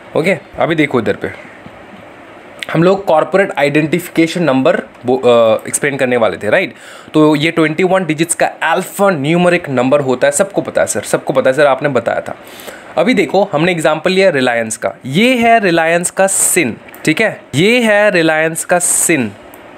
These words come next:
sin number, corporate identification number। Sir, इतना बड़ा होता है number? हाँ Sir, इसमें speciality क्या है sir, आप जो ये लेकर बैठ गए topic, Speciality क्या है मैं आपको बताता हूँ। देखो ना एक बार, ये number है, ठीक है, इससे अपन को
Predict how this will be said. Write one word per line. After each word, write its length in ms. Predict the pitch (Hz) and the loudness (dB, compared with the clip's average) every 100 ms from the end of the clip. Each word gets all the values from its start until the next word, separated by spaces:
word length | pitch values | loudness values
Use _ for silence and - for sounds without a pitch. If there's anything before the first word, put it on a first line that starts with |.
| - | -12
sin 220 | - 175 | -2 0
number, 280 | 170 131 101 | 2 0 -4
corporate 760 | - - 151 160 139 180 196 196 - | -6 0 2 2 0 0 0 -4 -4
identification 960 | 135 139 147 139 156 - 135 151 - 170 | -4 -2 -4 -2 -4 -4 -2 -2 0 0
number। 400 | 135 113 104 - - - - | 2 2 0 -4 -16 -20 -6
Sir, 220 | - 156 | -2 0
इतना 280 | 131 147 156 | -2 0 0
बड़ा 220 | 147 160 | 0 0
होता 220 | 160 175 | 0 0
है 60 | 165 | 0
number? 260 | 151 139 | 0 -2
हाँ 280 | 117 107 - - - - | -2 -4 -4 -16 -20 -6
Sir, 140 | 175 | -2
इसमें 220 | 170 175 | 0 0
speciality 840 | 170 - - - 143 151 147 147 190 | -2 -6 -8 -4 -2 0 -2 -4 -2
क्या 180 | 165 | 0
है 60 | 139 | 0
sir, 180 | - 135 | 2 2
आप 220 | 131 127 | 2 0
जो 100 | 147 | -2
ये 140 | 139 131 | 0 2
लेकर 300 | 131 127 139 | 0 0 0
बैठ 280 | 123 120 117 | 0 0 0
गए 160 | 117 | -2
topic, 360 | 110 101 - 104 - | 0 -2 -2 -10 -12
Speciality 540 | - 151 170 175 170 | -6 -2 0 0 -2
क्या 180 | 175 190 | 0 0
है 60 | 180 | 2
मैं 120 | 175 | 0
आपको 220 | 147 - | -2 -2
बताता 360 | 131 - - 143 | 0 0 0 -2
हूँ। 100 | 160 - | -2 -8
देखो 260 | 113 117 165 | -4 -2 0
ना 120 | 127 | 0
एक 120 | 104 | 0
बार, 180 | 107 101 - | -2 -6 -2
ये 80 | 175 | 0
number 320 | 185 175 196 | 0 0 2
है, 120 | 196 - - - - - - - - | 0 0 -2 -2 -6 -20 -20 -20 -6
ठीक 100 | 190 | -2
है, 60 | 190 | -2
इससे 340 | - 156 208 | 0 0 2
अपन 240 | 196 185 175 | 2 0 0
को 220 | 214 | 0